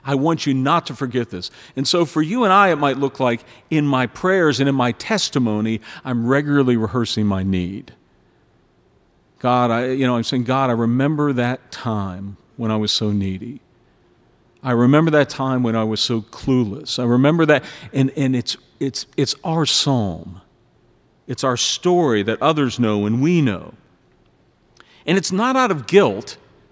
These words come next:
this thing that means, like, anytime I'm happy, I shouldn't be happy. That's not it.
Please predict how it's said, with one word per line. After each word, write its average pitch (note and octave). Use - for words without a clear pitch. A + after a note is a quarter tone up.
this D3
thing D#3+
that C#3+
means, D3
like, C3+
anytime D3+
I'm A#2
happy, C3+
I A2+
shouldn't B2
be G#2+
happy. A2+
That's -
not G2
it. -